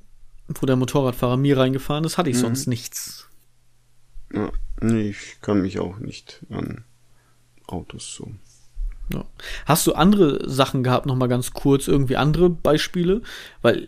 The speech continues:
Speaker 1: ich hätte fast einen sehr teuren Tod gehabt, also,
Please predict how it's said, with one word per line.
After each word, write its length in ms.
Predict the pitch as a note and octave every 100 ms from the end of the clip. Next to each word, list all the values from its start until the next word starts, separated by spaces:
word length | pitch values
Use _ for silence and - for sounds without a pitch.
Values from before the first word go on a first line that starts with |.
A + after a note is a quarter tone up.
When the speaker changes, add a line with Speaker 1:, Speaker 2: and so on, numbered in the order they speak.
| -
Speaker 1:
ich 240 | - E3+ G3
hätte 180 | G3
fast 340 | F#3 - D#3+ -
einen 220 | D3+ C#3+
sehr 300 | C3+ C#3+ E3+
teuren 400 | - E3 D3+ C#3+
Tod 320 | - G#3+ G3+
gehabt, 400 | G#2+ G#2 - -
also, 400 | A2+ A2+ G#2 -